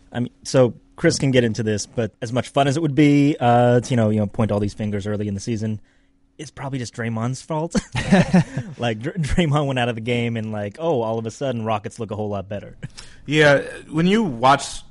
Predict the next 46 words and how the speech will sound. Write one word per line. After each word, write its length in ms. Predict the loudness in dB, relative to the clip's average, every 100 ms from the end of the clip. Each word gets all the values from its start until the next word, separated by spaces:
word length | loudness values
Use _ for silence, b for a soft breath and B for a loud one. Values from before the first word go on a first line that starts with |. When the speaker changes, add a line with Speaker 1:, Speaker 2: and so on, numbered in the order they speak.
| -6
Speaker 2:
those 220 | -2 -2
two 220 | -2 0 4
out 260 | 4 2
there, 520 | 0 0 0 -2 -8 -20 -20 -20
it's 360 | -8 -6 2
always 380 | 4 6 4 0
interesting 440 | -4 -4 -4 -4 -4
to 80 | -2
talk 280 | -2 -2
about 400 | -2 0 -2 -4 b b b
who 120 | -2
needs 260 | 0 0 -4
the 100 | -6
ball 420 | -2 2 2 2
and 140 | -2 -4
kind 180 | -4
of 80 | -4
who 140 | -6 -6
needs 280 | -6 -8
to, 340 | -6 -4 -6 -8 b b -14
to 120 | -10
shine 400 | -6 -2 2 2
and 120 | 2 2
what 120 | 2
have 240 | 2 2
you. 180 | 0 -4 b b b b -4
But 400 | -2 0 -2 -2
watching, 420 | 4 4 4 0 2
even 420 | 2 2 2 2
watching 340 | 2 2 -2
the 80 | -2
game 200 | -2 0
last 200 | -2 -2
night, 160 | -4 0
there 140 | 2
were 120 | 2
times 360 | 2 0 0 0
where 300 | 0 0 -2
you 180 | -8 -6
could 180 | -4
look 200 | -4 -4
at 80 | -4
James 240 | -4 -4 -2
Harden's 300 | -2 -2 -2
body 260 | 0 0
language. 440 | -2 -2 -2 -4